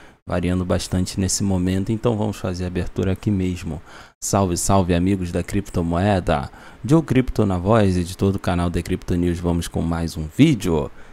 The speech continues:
Inscreva-se no canal The Crypto News, eu conto com a sua inscrição, inscreva-se.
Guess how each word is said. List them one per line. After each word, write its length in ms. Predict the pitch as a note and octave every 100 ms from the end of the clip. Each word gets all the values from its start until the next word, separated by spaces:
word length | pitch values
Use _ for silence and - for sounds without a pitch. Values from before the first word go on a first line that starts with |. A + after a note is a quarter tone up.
| - -
Inscreva-se 640 | - - F#2+ F2+ E2 -
no 120 | E2+
canal 320 | - E2 E2+
The 120 | E2 F2
Crypto 360 | F#2 - A2
News, 220 | G2+ A#2+
eu 100 | B2
conto 320 | C3 A#2+ A#2+ -
com 120 | A2
a 40 |
sua 160 | G#2 G#2+
inscrição, 640 | G#2 - G2+ - F2 E2
inscreva-se. 960 | E2 - - F2+ F#2 F2 D#2+ - G#2